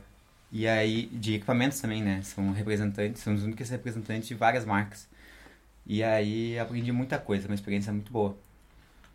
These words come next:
Muito boa mesmo, que eu, foi essencial, assim, pro, que eu trouxe pro Levedura ali, implantei muitas coisas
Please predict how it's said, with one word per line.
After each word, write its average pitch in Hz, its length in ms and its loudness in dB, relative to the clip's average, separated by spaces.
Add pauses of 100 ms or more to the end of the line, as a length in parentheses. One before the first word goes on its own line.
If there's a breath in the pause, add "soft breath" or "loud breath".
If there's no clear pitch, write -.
Muito 98 180 -4
boa 104 160 2
mesmo, 113 260 -4
que - 80 -10
eu, 92 160 -8 (640)
foi - 200 -6
essencial, 107 500 2
assim, 113 220 -4
pro, 98 420 -2 (1160 loud breath)
que - 80 -14
eu 120 80 -6
trouxe 104 240 -2
pro - 140 -6
Levedura 104 420 0
ali, 104 160 2
implantei 104 460 -2
muitas 101 300 0
coisas 101 560 -4